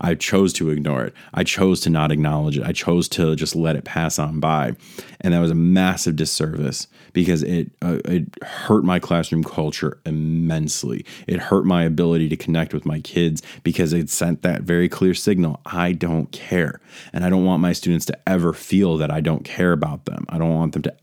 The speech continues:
ever think that. And so the major step forward is you have to acknowledge when wrongs happen. You can't let it slide. You have to deal with it one way or the other.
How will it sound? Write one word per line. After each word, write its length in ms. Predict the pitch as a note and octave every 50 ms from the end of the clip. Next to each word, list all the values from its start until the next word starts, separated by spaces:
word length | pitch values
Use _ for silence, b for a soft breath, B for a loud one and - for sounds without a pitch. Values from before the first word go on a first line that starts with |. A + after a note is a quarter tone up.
| _
ever 400 | - G2 G#2 G#2 F2+ E2+ E2+ E2
think 420 | D#2 - - - - C#3 C3+ C3+ -
that. 360 | - - A1+ G1+ G1+ - _ B B B B B B B B B B
And 160 | - F2+ D#2+
so 400 | - - F#2+ F2+ F2 F2 E2 - b b b -
the 220 | - C#2+ F2+ - - -
major 460 | F#2 E2+ E2+ F#2 F#2+ G2 G#2 F#2+ F2+ - -
step 260 | - - - F#2+ D#2+
forward 460 | - - - A2 B2 B2+ A2 F#2+ F2
is 340 | - E2+ E2+ E2 D#2+ D#2+ - - b b b
you 100 | b G#2
have 240 | - - E2+ - -
to 100 | - F2+
acknowledge 420 | E2+ E2 E2+ F2+ G2+ G2+ F#2 E2+
when 180 | E2+ D#2+ D#2+ D#2
wrongs 340 | E2 D#2+ D#2+ D#2+ D#2+ D#2 -
happen. 420 | - F2+ F#2 G2+ G2 - D#2 D#2+
You 80 | D#2 D#2
can't 340 | - - - F2 E2+ A1+ C2+
let 140 | E2+ E2
it 140 | D#2 D2 C#2+
slide. 480 | - - - F2+ F#2+ F#2+ F2 C2 C2 - B B B
You 100 | - D#2+
have 260 | - - E2+ D#2+ - -
to 80 | E2 D2+
deal 260 | D#2+ F2 F#2+ G2+ F#2+
with 200 | F2 D#2+ - -
it 100 | D#2 D2
one 260 | E2 E2 E2 E2+ E2
way 140 | E2 D#2+ D#2
or 100 | D#2 D#2
the 160 | D#2 D2 B1+
other. 380 | D2+ F#2+ F#2 D#2+ D2+ - -